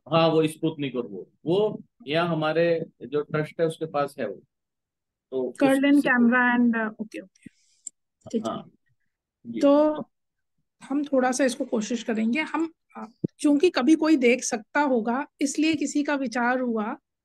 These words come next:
Speaker 2: कि जिसको ये प्रक्रिया नहीं भी पता, वो वैसे भी देख पाए और accurate देख पाए।
Speaker 1: जी।
Speaker 2: इसलिए कुछ-कुछ, अ, gadgets, कुछ-कुछ, अ, equipments develop हुई।
Speaker 1: जी।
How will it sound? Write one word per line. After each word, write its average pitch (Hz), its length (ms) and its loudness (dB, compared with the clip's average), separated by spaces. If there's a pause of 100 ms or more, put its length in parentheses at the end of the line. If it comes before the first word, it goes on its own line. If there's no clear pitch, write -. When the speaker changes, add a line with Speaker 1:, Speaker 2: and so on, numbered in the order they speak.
(140)
Speaker 2:
कि - 340 -10
जिसको 277 320 -2
ये 311 140 -2
प्रक्रिया 277 540 -2
नहीं 269 260 0
भी 294 120 0
पता, 254 300 -4
वो 294 240 -4
वैसे 247 280 -6
भी 254 200 -2
देख 233 320 -4
पाए 208 140 -8
और 277 140 0
accurate 285 420 -2
देख 214 240 -8
पाए। - 520 -20 (480)
Speaker 1:
जी। 123 280 -4 (420)
Speaker 2:
इसलिए 330 360 0
कुछ-कुछ, 359 680 -4 (140)
अ, 247 260 0
gadgets, 247 680 0
कुछ-कुछ, - 680 -4
अ, 220 260 -6 (120)
equipments 285 720 0
develop 220 440 0
हुई। - 140 -12 (2750)
Speaker 1:
जी। 131 240 -4